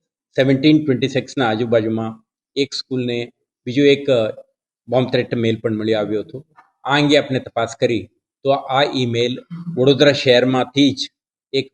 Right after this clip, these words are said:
પોલીસ સ્ટેશન જ્યુરિસ્ડિક્શનમાં ઓરિજિનેટ થયું હતું. તે અંગે આગળ વધીને આપણે એમને ટ્રેસ પણ કરી છે. તો એક માઇનર સ્કૂલ બાળક જ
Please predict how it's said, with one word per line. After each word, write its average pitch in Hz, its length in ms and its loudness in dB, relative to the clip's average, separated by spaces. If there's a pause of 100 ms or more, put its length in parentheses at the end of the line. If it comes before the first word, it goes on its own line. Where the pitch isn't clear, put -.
પોલીસ 117 160 -8
સ્ટેશન 131 320 -8
જ્યુરિસ્ડિક્શનમાં 117 720 -8
ઓરિજિનેટ 113 420 -6
થયું 110 240 -2
હતું. 131 260 -8 (500)
તે 151 160 6
અંગે 156 180 6
આગળ 127 360 2
વધીને 131 280 0
આપણે 117 500 -6 (300)
એમને 120 180 -8
ટ્રેસ 143 320 2
પણ 147 140 2
કરી 110 260 -4
છે. 107 240 -14 (240)
તો 127 100 -4
એક 123 200 -2
માઇનર 120 380 -2
સ્કૂલ 131 380 -6
બાળક 107 320 -4
જ - 240 -4